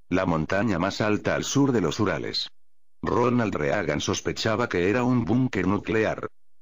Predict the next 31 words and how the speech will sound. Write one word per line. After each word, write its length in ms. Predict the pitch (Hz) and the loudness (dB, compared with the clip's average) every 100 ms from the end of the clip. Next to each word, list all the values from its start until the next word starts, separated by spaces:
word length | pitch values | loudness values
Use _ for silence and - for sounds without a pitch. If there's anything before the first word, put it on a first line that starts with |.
| - - | -18 -2
El 160 | 98 | 0
gobierno 460 | 98 92 117 139 135 | 2 4 4 4 2
ruso 380 | 120 131 - 123 | 4 4 2 0
respondió 500 | 107 - 98 107 131 | 0 0 2 2 2
sobre 300 | - 87 90 | 0 0 2
el 100 | 78 | 2
monte 340 | 87 101 113 | 2 2 2
Yamantau 540 | 80 82 85 95 107 - | 2 2 0 0 0 0
que 100 | 107 | -2
se 200 | 104 92 | 0 0
trata 380 | 117 131 131 | 0 0 0
de 100 | 101 | 2
una 180 | 117 117 | 2 2
mina, 320 | 90 107 104 - | 2 2 2 -2
un 260 | - 104 87 | 0 2 2
depósito 580 | 80 - 107 - 92 85 | 0 0 0 0 0 0
de 100 | 78 | 0
tesoros, 720 | 67 - 104 127 127 - - - | -2 0 2 2 0 -2 -12 -2
un 220 | 117 117 | 2 2
área 340 | 120 123 120 | 2 2 2
de 160 | 98 85 | 2 2
entrenamiento 720 | 80 - 76 76 95 101 101 | 0 -2 0 2 2 2 0
como 280 | 98 92 98 | 0 2 2
en 80 | 92 | 0
Estados 440 | 85 92 82 80 | -2 0 0 0
Unidos. 520 | 71 80 62 - - - | 0 -2 -4 -6 -4 -2
El 160 | 95 | 0
Área 380 | 98 113 120 113 | 2 2 2 0
cincuenta 560 | - 101 95 92 87 76 | 0 0 2 2 2 2
y 80 | 95 | 4
uno, 300 | 123 131 | 4 2